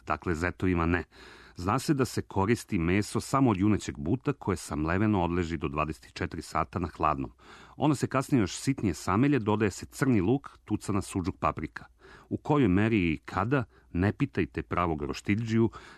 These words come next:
pre ćete doznati pravu formulu onog multinacionalnog gaziranog pića, koje inače nikako ne ide uz dobru pljeskavicu.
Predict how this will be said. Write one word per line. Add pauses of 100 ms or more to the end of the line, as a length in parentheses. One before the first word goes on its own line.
(100)
pre
ćete
doznati
pravu
formulu
onog
multinacionalnog
gaziranog
pića, (400)
koje
inače (140)
nikako
ne
ide
uz
dobru
pljeskavicu.